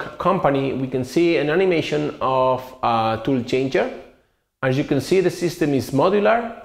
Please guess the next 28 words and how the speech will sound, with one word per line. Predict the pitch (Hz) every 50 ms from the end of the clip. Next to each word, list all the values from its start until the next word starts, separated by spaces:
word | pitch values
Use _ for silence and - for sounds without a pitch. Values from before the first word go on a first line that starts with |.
| - -
and, | 131 131 127 127 127 127
uh, | 127 123 123 120 120 120 117 117 117 117 117 117 113 113 - - - -
the | - - 131 139 139 135 135 131 131 131 131
user | 143 156 156 160 - 139
can | - 143 143
adapt | 135 135 135 131 - 139
it | 127 131 - -
to | 135 123
their | 123 117 113
needs, | 120 143 175 185 180 - -
providing | - 143 135 131 131 135 135 127
various | 131 131 131 127 123 -
interfaces | - 151 160 180 156 - 165 156 151 - 151 147 143
depending | 135 117 - 127 127 123 120 120
on | 120
the | 117 113
tool | 117 - 135 127 123
to | 127 - 127
be | 117 110
used. | 104 117 160 208 202 - - - - - _ _ _ _ _ _ _ _ _ _ _ _ _ -
And | 131 131 131 131 127
specifically, | - - 139 - - 190 202 190 185 - 175 165 165 160 165 165 156 - - 135
the | 131 135 135
robot | 143 147 147 151 147 139 - - - - - -
here | - - 156 151 147 139
uses | 143 143 143 123 135 117
a | 120 117
gripper | 113 147 165 165 165 165 151 151 147 139 - - - -